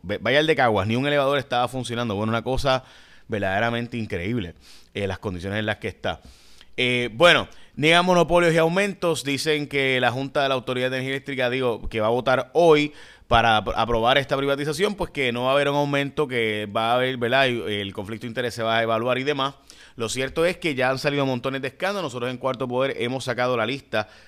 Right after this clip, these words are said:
de las cosas preocupantes que hay en esta negociación con N F Energía. Eh, y ahí está, ¿verdad? Ahí están los datos, ahí están los hechos, los hemos publicado.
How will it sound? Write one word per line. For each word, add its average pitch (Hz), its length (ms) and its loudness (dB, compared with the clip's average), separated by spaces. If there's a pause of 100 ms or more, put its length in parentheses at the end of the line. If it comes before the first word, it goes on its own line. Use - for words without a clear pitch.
(140)
de 104 280 -4
las 98 120 -2
cosas 131 340 -4
preocupantes 127 680 -4
que 104 220 -8
hay 127 340 -4 (400)
en 107 200 -4
esta 113 300 -6
negociación 151 760 -4
con 110 240 -4
N 113 240 -2
F 123 320 -4
Energía. 147 560 -2 (580)
Eh, 107 380 -2
y 123 160 -4
ahí 151 160 2
está, 185 560 0
¿verdad? 123 220 0
Ahí 135 40 2
están 139 220 -2
los 135 140 -4
datos, 120 260 0
ahí 107 40 -2
están 120 180 -2
los 123 160 -2
hechos, 131 240 -4
los 104 80 -2
hemos 104 160 -4
publicado. 98 640 -6